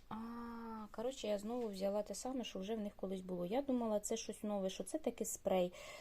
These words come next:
Вони пишуть, що це спрей, але подивіться на цю консистенцію. У мене такий стоїть. Це по факту, ну, кондиціонер. Oriflame, ви мене прям не радуєте. Чесно кажучи, вже шкодую, що робила це замовлення.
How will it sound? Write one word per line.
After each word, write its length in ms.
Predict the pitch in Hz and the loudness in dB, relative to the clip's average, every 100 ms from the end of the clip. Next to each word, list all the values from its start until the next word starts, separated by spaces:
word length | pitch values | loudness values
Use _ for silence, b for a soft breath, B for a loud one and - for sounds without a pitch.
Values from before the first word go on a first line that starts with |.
| B | B
Вони 180 | 233 339 | 6 6
пишуть, 340 | - 320 262 | 6 2 2
що 120 | - 226 | 0 0
це 160 | 226 | 0
спрей, 320 | - - 330 | 2 8 10
але 140 | 247 214 | 10 6
подивіться 520 | - 196 247 302 214 | 0 0 2 2 0
на 120 | 202 | -2
цю 160 | - 180 | 0 0
консистенцію. 1080 | 226 214 202 190 - 180 175 - 185 180 190 - - - - | 0 -2 -4 -4 0 2 0 -4 -4 -4 -6 -14 -20 -8 2
У 40 | |
мене 220 | 240 277 | 4 6
такий 380 | 254 254 330 349 | 4 4 4 4
стоїть. 500 | - - 247 214 180 | 2 2 2 4 -2
Це 160 | - 247 | 0 0
по 160 | - 247 | 0 2
факту, 520 | 339 370 - 226 - | 4 4 4 2 4
ну, 220 | 262 285 - - - - - | 6 6 4 -6 -18 -18 -4
кондиціонер. 840 | - 302 285 - 247 226 190 170 165 - B B B B B B B B B B - B 1077 B B B B B B B - | 6 6 6 4 6 6 4 2 -2 -10 B B B B B B B B B B -6 B 0 B B B B B B B 6
Oriflame, 600 | 240 277 277 247 190 175 175 - - | 10 10 12 12 12 8 0 -14 -2
ви 140 | 247 | 6
мене 180 | 285 285 | 10 10
прям 280 | 285 254 247 | 10 8 8
не 140 | 247 | 10
радуєте. 480 | 233 196 180 185 190 | 10 10 8 2 2
Чесно 320 | - 254 262 | 0 0 2
кажучи, 300 | 269 294 285 | 6 6 6
вже 140 | 220 226 | 4 2
шкодую, 400 | - 226 277 254 | 0 4 6 6
що 140 | 214 | 4
робила 340 | 214 226 240 | 8 10 10
це 160 | 196 220 | 8 2
замовлення. 720 | 214 214 196 175 175 170 | 2 6 6 6 4 2